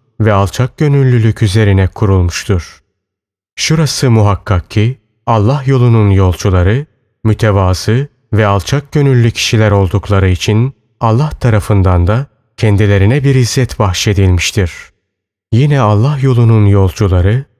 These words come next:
tasavvuf ve tarikat erbabı, kendi fakr ve acziyetlerinin idraki içinde bulunduklarından, Allah Celle Celaluhu tarafından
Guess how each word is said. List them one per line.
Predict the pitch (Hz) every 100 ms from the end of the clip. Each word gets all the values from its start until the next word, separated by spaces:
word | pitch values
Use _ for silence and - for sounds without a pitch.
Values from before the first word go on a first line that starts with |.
| _
tasavvuf | - 107 - 101 90 131 -
ve | 120 110
tarikat | - 104 101 110 98
erbabı, | 101 90 95 90 87 117 160 _ _ -
kendi | - 107 104 104
fakr | - 139 - 123
ve | 113
acziyetlerinin | 104 104 92 107 104 - 107 98 131
idraki | 147 123 117 113 - 117
içinde | 101 113 101 104
bulunduklarından, | 98 98 95 92 - 104 92 92 95 127 165 - _ -
Allah | 113 104 98
Celle | - 151 139 131
Celaluhu | 120 120 113 107 104 104 95
tarafından | - 95 92 - 98 98 107 139